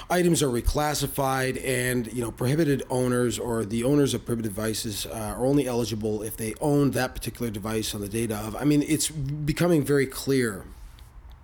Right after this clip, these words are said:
uh, that they're preparing, uh, at least to me,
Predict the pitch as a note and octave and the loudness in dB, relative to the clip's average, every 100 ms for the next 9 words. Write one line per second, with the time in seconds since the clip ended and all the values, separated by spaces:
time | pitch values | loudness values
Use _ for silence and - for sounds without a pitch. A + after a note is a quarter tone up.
0 | - - - G#2+ G#2+ G2+ G2+ G2 D#2 A#2 | -14 -14 -12 -10 -8 -8 -8 -10 -10 -8
1 | A2 A#2+ A2 G#2+ - - - C#3+ C3+ B2+ | -6 -4 -4 -4 -8 -6 0 2 2 2
2 | A#2 - - - - - - G#2 - D3+ | -2 -4 -12 -14 -14 -12 -6 -6 -4 0
3 | G3+ A3+ - G#3 C3 | 4 2 4 4 2